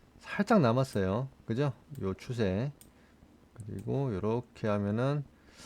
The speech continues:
얼추 이제 평행 채널이 하나 완성이 되는데,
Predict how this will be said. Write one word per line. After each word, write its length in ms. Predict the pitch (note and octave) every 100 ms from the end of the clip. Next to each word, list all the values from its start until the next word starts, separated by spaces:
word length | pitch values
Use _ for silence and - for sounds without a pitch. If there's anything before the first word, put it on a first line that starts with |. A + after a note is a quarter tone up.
| - - - - - -
얼추 560 | F2+ G2+ - - B2+
이제 140 | A2 A2
평행 340 | - D#3 F3
채널이 520 | - D#3+ D3+ C#3 C#3 C#3
하나 340 | C#3+ C#3+ C3
완성이 400 | G#2 G2 B2 C3
되는데, 520 | G#2 F2+ F#2 B2+ G2+